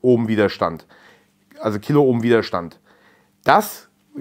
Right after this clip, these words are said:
kann man dann zur Messgenauigkeit natürlich auch noch in der Software dann auch noch anpassen, wenn man das dann mit dem Multimeter einfach nachgemessen hat. Das muss man sich merken und dann, äh, tut man das in der Software dementsprechend,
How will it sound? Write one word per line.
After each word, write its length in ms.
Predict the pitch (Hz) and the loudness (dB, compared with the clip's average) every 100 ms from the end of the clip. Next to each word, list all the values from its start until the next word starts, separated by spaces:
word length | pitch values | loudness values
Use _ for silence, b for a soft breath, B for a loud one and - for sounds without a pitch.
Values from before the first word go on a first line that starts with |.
| - | -6
kann 180 | 143 160 | 0 2
man 120 | 175 | 4
dann 180 | 147 139 | 2 0
zur 140 | 123 | -2
Messgenauigkeit 1200 | 120 143 - - 180 185 202 196 - 180 190 - | 0 0 -2 -6 -4 0 0 -2 0 0 0 -2
natürlich 520 | 135 - 165 180 185 | -6 -6 -4 -4 -4
auch 180 | 117 139 | -2 -2
noch 180 | 147 143 | -2 -4
in 100 | 131 | -2
der 160 | 127 110 | -2 -2
Software 400 | 139 - 160 147 | -4 -2 -2 0
dann 240 | 123 - | -2 -2
auch 200 | 151 185 | 0 2
noch 160 | 180 - | 0 -2
anpassen, 640 | 160 233 127 127 208 196 | -4 -2 -2 -2 -4 -2
wenn 120 | 127 | -2
man 100 | 127 | -2
das 180 | 143 - | -4 -4
dann 200 | 127 131 | -4 -4
mit 80 | 127 | -4
dem 60 | |
Multimeter 880 | 113 117 - 156 135 117 123 135 139 b b b - | -4 -4 -4 -6 -4 -4 0 0 -2 b b b -8
einfach 380 | 107 143 143 _ | -4 -2 -4 _
nachgemessen 760 | 92 92 110 - 110 95 92 85 | -4 0 0 -4 -6 -6 -8 -14
hat. 200 | 73 _ b b | -14 _ b b
Das 100 | _ | _
muss 140 | 117 107 | -8 -6
man 100 | 98 | -6
sich 160 | 87 107 | -6 -2
merken 460 | 117 175 - 92 b b | -2 -2 -6 -8 b b
und 40 | 104 | -8
dann, 180 | 104 101 | -6 -6
äh, 140 | 101 | -10
tut 200 | 117 131 | -8 -4
man 80 | 120 | -4
das 140 | 104 | -4
in 60 | 104 | -4
der 100 | 98 | -4
Software 400 | - 117 - 101 | -2 -4 0 0
dementsprechend, 880 | 101 104 101 - 101 101 113 107 | 0 -2 -2 -4 -4 -2 -2 -6